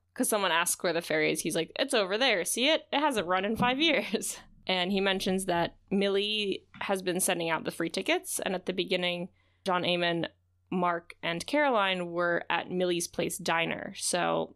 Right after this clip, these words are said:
there's some kind of connection between the tickets and the diner. But he offers to give them a ride for twenty bucks each. Some people are kind of skeptical. Uh,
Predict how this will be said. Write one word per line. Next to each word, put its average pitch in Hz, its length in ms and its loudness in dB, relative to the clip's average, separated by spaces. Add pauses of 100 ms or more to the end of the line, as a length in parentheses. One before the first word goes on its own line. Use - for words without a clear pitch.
there's 180 180 0
some 214 260 0
kind 202 200 -2
of 180 80 -4
connection 175 400 -4
between 175 240 -4
the 175 40 -2
tickets 240 420 -4
and 175 180 -4
the 175 40 -6
diner. 185 460 -2 (680)
But 175 580 -4 (180)
he 214 300 -4
offers 196 320 -2
to - 80 -6
give 190 160 -2
them 185 100 -2
a 180 60 2
ride 214 260 0
for - 100 -6
twenty 196 220 0
bucks 185 300 -2
each. 285 420 -4 (600)
Some 247 160 -2
people 247 200 0
are 240 80 0
kind 233 180 0
of 214 60 -4
skeptical. 208 840 0 (100)
Uh, 180 420 2